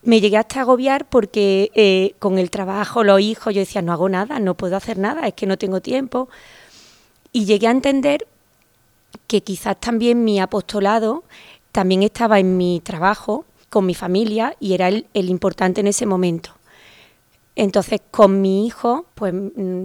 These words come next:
me habré confundido mucho como madre, me habré equivocado mucho como madre, pero es verdad que he tratado siempre de transmitirle ese amor del Señor, ¿no? Que es un amor que perdona, que es misericordioso, para que entre ellos y después con los círculos de amistades que tengan,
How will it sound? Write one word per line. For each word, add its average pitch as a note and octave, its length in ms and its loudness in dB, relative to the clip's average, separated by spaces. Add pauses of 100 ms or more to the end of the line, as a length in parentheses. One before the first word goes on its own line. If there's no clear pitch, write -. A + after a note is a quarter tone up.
(120)
me F#3 200 -8
habré F#3 220 -2
confundido F#3+ 520 -2
mucho F#3+ 240 -4
como F#3 200 -4
madre, G3 440 0
me G#3 120 -4
habré F3+ 180 -4
equivocado G3 460 -6
mucho G3 260 -6
como F#3 200 -4
madre, F#3+ 460 -2 (600)
pero G3+ 180 2
es F#3+ 60 2
verdad A3 300 0
que A#3 160 0
he G#3+ 40 0
tratado G#3 480 -2
siempre G#3 540 -2
de G3+ 120 0
transmitirle G#3 840 -4 (100)
ese G#3+ 100 -8
amor F#3+ 220 0
del F3+ 160 -2
Señor, F3+ 400 -4
¿no? G#3 180 -8
Que - 100 -10
es G3 60 -2
un F#3+ 100 -4
amor F#3 300 -4
que G3+ 120 -4
perdona, F#3+ 580 -2 (340)
que G#3+ 80 -4
es G3 60 0
misericordioso, G3 880 -2
para F#3+ 220 -2
que F#3+ 140 -6
entre F3+ 360 -4
ellos G3+ 260 -2
y F3+ 60 -2
después F#3 320 -8
con F#3 260 -4
los F3+ 220 -2
círculos F#3+ 440 -4
de F#3+ 80 -4
amistades F3+ 460 -6
que F#3 200 -10
tengan, G3+ 420 -6